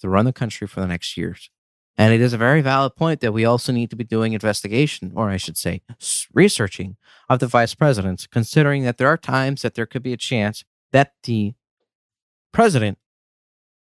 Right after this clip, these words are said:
or whoever is presiding over the country could not be able to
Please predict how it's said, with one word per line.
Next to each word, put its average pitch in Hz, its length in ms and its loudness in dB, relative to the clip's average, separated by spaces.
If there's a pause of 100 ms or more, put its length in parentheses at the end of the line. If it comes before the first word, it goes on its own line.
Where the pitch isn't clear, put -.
(120)
or 127 120 4
whoever 151 340 4
is 127 140 0
presiding 160 640 0
over 156 180 0
the 123 80 2
country 98 500 -4 (480)
could 170 400 4 (240)
not 143 240 2
be 139 220 0
able 123 160 -2
to 107 720 -4